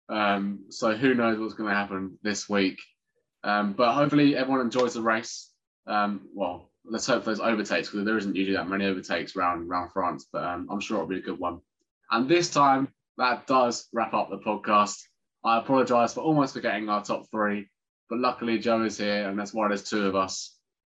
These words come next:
Uh, so, uh, we do get through everything. But yeah, thank you for listening. Thank you for watching. Joe, thank you for your time and your lovely opinions as always. Um, please don't forget to subscribe, comment, turn notifications on,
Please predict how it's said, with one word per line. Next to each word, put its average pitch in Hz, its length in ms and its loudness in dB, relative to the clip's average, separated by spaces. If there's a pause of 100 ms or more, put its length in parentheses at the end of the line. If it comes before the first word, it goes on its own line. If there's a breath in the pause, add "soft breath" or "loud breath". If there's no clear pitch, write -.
Uh, 98 340 0
so, 95 320 -2
uh, 92 260 -2
we 101 120 -4
do 104 320 0
get 101 280 -2
through 107 200 -2
everything. 104 420 -4 (300)
But 127 80 2
yeah, 123 180 4
thank 147 300 2
you 156 120 6
for 131 140 -2
listening. 135 540 0 (180)
Thank 131 200 -6
you 113 80 -6
for 120 120 -8
watching. 135 600 2 (120)
Joe, 139 220 2
thank 135 360 -4
you 120 220 -4
for 117 420 2
your 110 160 -4
time 123 440 0
and 101 180 -2
your 98 360 2
lovely 107 500 0
opinions 104 420 -2
as 98 140 -4
always. 113 560 0 (540 loud breath)
Um, 120 400 2 (320)
please 165 440 4
don't 156 200 -4
forget 147 340 0
to - 80 -16
subscribe, 143 580 2 (320)
comment, 135 460 4 (840)
turn 156 240 4
notifications 139 680 0
on, 135 340 0